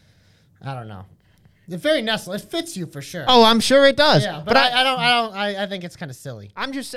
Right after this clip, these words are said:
Speaker 2: uh, when you have the best baby faces in the world, you don't have New Day coming out going, "Come on." They throw pancakes. They pander in
Speaker 1: Yeah.
Speaker 2: their own way.
Speaker 1: I was gonna say, like,
Speaker 2: They
Speaker 1: ev-,
Speaker 2: pander in
Speaker 1: everyone
Speaker 2: their own
Speaker 1: panders in
Speaker 2: way.
Speaker 1: their own way.
Speaker 2: She needs to find her own way then, because this is ridiculous.
Speaker 1: Maybe this is her own way.
Speaker 2: No, that's not the own way, 'cause e-, it's a generic thing to do.
Speaker 1: Okay.
Speaker 2: And she's generic.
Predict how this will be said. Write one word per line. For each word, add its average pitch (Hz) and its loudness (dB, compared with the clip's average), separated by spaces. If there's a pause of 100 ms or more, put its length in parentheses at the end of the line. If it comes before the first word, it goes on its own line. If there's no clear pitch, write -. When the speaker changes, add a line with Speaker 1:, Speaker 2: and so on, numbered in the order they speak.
(100)
Speaker 2:
uh, 208 -4
when 214 4
you 220 6
have 220 2
the 202 4
best 190 4
baby 208 4
faces 180 2
in 185 2
the 180 4
world, 196 4
you 226 6
don't 294 4
have 247 2
New 269 6
Day 262 4
coming 220 2
out 202 2
going, 202 6
"Come 277 2
on." 269 4
They 226 6
throw 247 4
pancakes. 302 2 (300)
They 262 4
pander 302 4
in 254 6
Speaker 1:
Yeah. 254 6
Speaker 2:
their 233 2
own 277 6
way. 254 6
Speaker 1:
I 285 6
was 214 -4
gonna 330 -2
say, 320 -2
like, 240 -4
Speaker 2:
They 233 6
Speaker 1:
ev-, - 0
Speaker 2:
pander 302 4
in 285 2
Speaker 1:
everyone 254 2
Speaker 2:
their 220 4
own 240 2
Speaker 1:
panders 247 -2
in - 2
Speaker 2:
way. 220 2
Speaker 1:
their 269 0
own 262 -6
way. 294 -2
Speaker 2:
She 254 0
needs 262 2
to 254 4
find 247 4
her 240 4
own 220 4
way 214 6
then, 120 2
because 156 4
this 226 4
is 214 -2
ridiculous. 160 0
Speaker 1:
Maybe 233 -8
this 262 -8
is 427 -6
her 349 -8
own 147 -12
way. 117 -14
Speaker 2:
No, 170 4
that's 160 2
not 285 0
the 247 0
own 196 2
way, 175 4
'cause 170 0
e-, - -10
it's 226 4
a 233 0
generic 208 4
thing 233 0
to 233 -8
do. 277 -2
Speaker 1:
Okay. 202 -8
Speaker 2:
And 220 2
she's 233 2
generic. 240 0